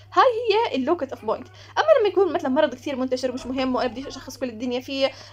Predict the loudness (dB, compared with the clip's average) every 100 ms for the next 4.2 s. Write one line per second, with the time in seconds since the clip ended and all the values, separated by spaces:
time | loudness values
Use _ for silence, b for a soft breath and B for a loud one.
0 | 0 0 0 -6 -8 -8 -4 -2 0 2
1 | 2 0 -2 -2 -2 -4 -6 -6 -6 -2
2 | -2 -2 -6 -8 -8 -8 -6 -8 -6 -4
3 | -2 -4 -6 B -2 4 6 6 4 6
4 | 6 4